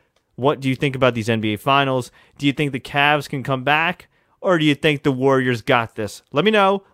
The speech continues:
Leave a comment below. Tweet us. Facebook us. Do what you gotta do. If you enjoyed this update, please like, share, take care,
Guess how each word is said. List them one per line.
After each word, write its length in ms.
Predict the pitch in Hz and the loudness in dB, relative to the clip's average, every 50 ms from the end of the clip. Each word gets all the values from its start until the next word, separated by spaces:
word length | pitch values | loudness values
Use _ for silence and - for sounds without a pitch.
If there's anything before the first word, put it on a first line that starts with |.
| - | -6
Leave 160 | - 135 123 | -4 -2 -2
a 40 | 120 | -2
comment 340 | - - 185 196 190 185 185 | -2 0 0 0 0 -2 -2
below. 440 | 180 180 175 170 170 170 170 160 - _ _ _ - | 0 2 4 4 4 4 2 0 -2 _ _ _ -12
Tweet 240 | - - 208 208 202 | -4 -2 0 2 4
us. 260 | 196 185 180 - - _ - | 2 2 0 -4 -12 _ -4
Facebook 380 | - 165 151 - - 165 151 | -2 -2 -2 -2 -2 -4 0
us. 220 | 165 151 135 - - - 147 | 2 0 0 0 -4 -6 0
Do 120 | 156 220 | 2 2
what 100 | 247 233 | 2 2
you 80 | 196 160 | 2 2
gotta 200 | 156 147 143 139 | 2 2 2 2
do. 400 | 127 139 139 147 147 143 143 143 - - _ - | 2 2 4 4 6 4 2 2 -2 -8 _ -12
If 120 | 117 - | -6 -2
you 60 | 143 | 0
enjoyed 320 | 151 147 131 135 156 165 156 | 0 0 2 2 2 2 2
this 140 | 143 135 143 | 0 -2 0
update, 420 | - 160 147 143 170 165 147 - | 0 -2 0 2 0 0 0 0
please 320 | - - 208 220 196 147 | -4 -2 0 0 0 0
like, 320 | 170 165 160 160 156 - _ _ _ | 2 2 2 2 0 -4 _ _ _
share, 460 | - - - 262 262 254 254 247 240 | -10 -4 -2 0 2 2 2 2 0
take 300 | 208 - - 208 190 - | 0 0 0 0 0 0
care, 460 | - - 139 123 127 127 123 123 123 | -2 0 2 2 4 4 2 0 -2